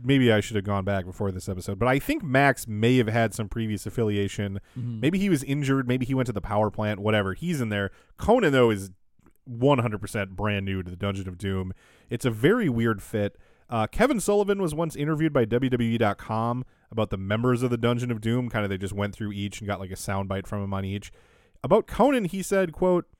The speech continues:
Speaker 1: "He didn't fit in the Dungeon of Doom. He was forced into it. I think he was being punished in some way because we were the whipping boys
Speaker 2: <laughs>
Speaker 1: 'cause they just jobbed to everybody all the time."
Speaker 2: Yeah.
Speaker 1: So, yeah, it, it makes <laughs> zero sense why Conan is suddenly,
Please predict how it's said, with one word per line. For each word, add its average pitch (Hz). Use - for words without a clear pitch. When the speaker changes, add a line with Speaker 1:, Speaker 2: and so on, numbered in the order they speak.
Speaker 1:
"He 220
didn't 240
fit 147
in 120
the 107
Dungeon 101
of 98
Doom. 101
He 196
was 185
forced -
into 90
it. 85
I 123
think 247
he 240
was 190
being 175
punished -
in 92
some 98
way 87
because 123
we 127
were 156
the 127
whipping 107
boys 87
Speaker 2:
<laughs> 107
Speaker 1:
'cause 123
they 127
just 113
jobbed 101
to 104
everybody 98
all 98
the 87
time." 92
Speaker 2:
Yeah. 104
Speaker 1:
So, -
yeah, 175
it, 131
it 143
makes 135
<laughs> -
zero 120
sense 123
why 110
Conan 113
is 95
suddenly, 107